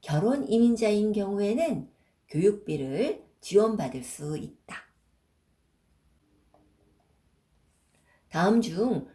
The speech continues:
위의 글의 내용으로 옳은 것은? 일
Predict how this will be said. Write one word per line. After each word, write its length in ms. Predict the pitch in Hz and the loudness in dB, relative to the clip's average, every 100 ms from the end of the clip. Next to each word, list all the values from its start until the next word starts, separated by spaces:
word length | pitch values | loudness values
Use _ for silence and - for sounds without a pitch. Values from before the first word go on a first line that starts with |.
| - | -8
위의 300 | 196 285 311 | -2 0 2
글의 260 | 254 233 190 | 2 4 4
내용으로 480 | 147 147 147 160 151 | 2 0 -2 -2 -2
옳은 240 | 151 165 151 | -2 -2 -4
것은? 480 | 135 - 277 403 508 - _ _ _ _ | -6 -8 -8 -8 -10 -16 _ _ _ _
일 500 | 151 151 196 - - | -4 -2 -2 -4 -10